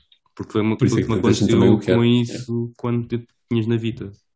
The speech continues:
Speaker 2: Yeah.
Speaker 1: Persona four Golden, estás a perceber? Tipo, o facto de jogar portátil, o facto de, pá, a disponibilidade para mim é, pá, não tem comparação.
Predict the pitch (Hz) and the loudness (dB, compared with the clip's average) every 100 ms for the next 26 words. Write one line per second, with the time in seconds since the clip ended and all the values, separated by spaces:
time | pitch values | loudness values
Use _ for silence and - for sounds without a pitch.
0 | - - _ _ _ - 98 - - 98 | -20 -20 _ _ _ 0 0 0 -6 -8
1 | 101 101 - 101 107 95 92 95 92 92 | -6 -8 -8 -8 -6 -8 -10 -16 -18 -18
2 | - 95 - - 95 - 104 - 104 101 | -18 -18 -18 -18 -12 -8 -6 -6 -8 -4
3 | 104 104 _ _ _ _ - - 101 - | -6 -8 _ _ _ _ -18 -6 -6 -4
4 | 95 92 - 101 - - 104 101 101 - | -10 -10 -6 -6 -8 -8 -6 -6 -8 -20
5 | - _ _ - - - _ - - 98 | -20 _ _ -20 -20 -20 _ -18 -8 -6
6 | 85 - - - - 104 - 123 120 139 | -6 -18 -20 -18 -8 -6 -2 0 0 -2
7 | 127 135 135 135 - - - - 110 110 | -2 -4 -2 -4 -8 -16 -18 -8 -8 -4
8 | 117 113 110 - 87 | -6 -4 -8 -8 -16